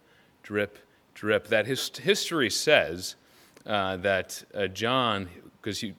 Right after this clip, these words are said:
being the oldest apostle, uh, di-, you know, lived to the longest age, uh, they, they say that they would dr-, kinda carry him into a fellowship of the church,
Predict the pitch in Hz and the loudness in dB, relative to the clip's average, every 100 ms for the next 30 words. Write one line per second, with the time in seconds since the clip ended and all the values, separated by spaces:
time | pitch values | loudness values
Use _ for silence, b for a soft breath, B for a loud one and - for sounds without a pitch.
0 | 101 113 107 104 107 110 110 - 95 113 | -6 -2 -2 -2 -2 -2 -4 -6 -10 -6
1 | 104 - 101 92 92 B B B 85 85 | -6 -6 -6 -6 -8 B B B -8 -6
2 | 82 98 98 - 95 85 85 104 104 - | -6 -4 -4 -4 -8 -8 -4 -4 -4 -6
3 | 92 92 98 95 85 - - 101 90 85 | -8 -6 -6 -6 -8 -10 -8 -6 -6 -10
4 | - - b b - 85 80 82 98 95 | -14 -18 b b -10 -8 -6 -2 -2 -2
5 | - 104 - - 151 101 87 - B B | -4 -6 -2 4 6 6 4 -2 B B
6 | - 98 107 110 101 90 - - 113 95 | 0 2 2 2 0 -6 -12 -6 -4 -4
7 | 85 - - - 127 131 113 113 120 110 | -6 -18 -10 0 2 4 2 0 0 -2
8 | 92 104 98 87 - 110 104 - 98 87 | -4 -4 -2 -4 -4 -4 -4 -4 -6 -6
9 | - - 98 85 - 87 107 101 95 - | -12 -10 -8 -8 -12 -12 -4 -2 -2 -6
10 | - | -12